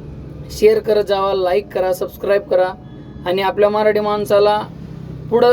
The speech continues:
घेऊन चला, तुमच्या हातात आहे. माझं म्हणणं बाकी काही नाही, एवढंच आहे भाऊ. तुम्ही सपोर्ट केला तर आम्ही आहे,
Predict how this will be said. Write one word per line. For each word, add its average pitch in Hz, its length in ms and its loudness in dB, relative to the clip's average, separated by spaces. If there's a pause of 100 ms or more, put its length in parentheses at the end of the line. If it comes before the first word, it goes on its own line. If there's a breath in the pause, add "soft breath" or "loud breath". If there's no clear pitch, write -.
(140)
घेऊन 220 240 0
चला, 185 260 0 (100)
तुमच्या 220 300 2
हातात 185 300 2
आहे. 135 80 -6 (540 loud breath)
माझं 185 180 6
म्हणणं 214 300 0
बाकी 202 240 2
काही 208 200 4
नाही, 175 240 -2
एवढंच 202 340 2
आहे 208 100 6
भाऊ. 202 340 2 (400 loud breath)
तुम्ही 202 180 0
सपोर्ट 202 320 2
केला 202 220 4
तर 202 120 -2
आम्ही 190 320 -2
आहे, 156 120 0